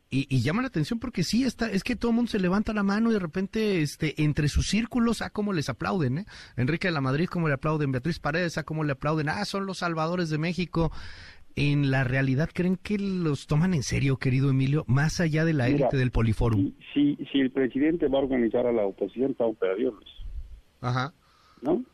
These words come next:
Speaker 2: Eso, pues, yo de saque no lo, no lo acompaño.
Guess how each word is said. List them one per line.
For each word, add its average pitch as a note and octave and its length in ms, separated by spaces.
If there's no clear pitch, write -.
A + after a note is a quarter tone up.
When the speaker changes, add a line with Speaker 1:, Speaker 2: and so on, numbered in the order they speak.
Speaker 2:
Eso, B2+ 520
pues, F#2 260
yo A2 180
de A2 180
saque - 280
no G#2 180
lo, G#2 280
no A2 140
lo A2+ 80
acompaño. - 460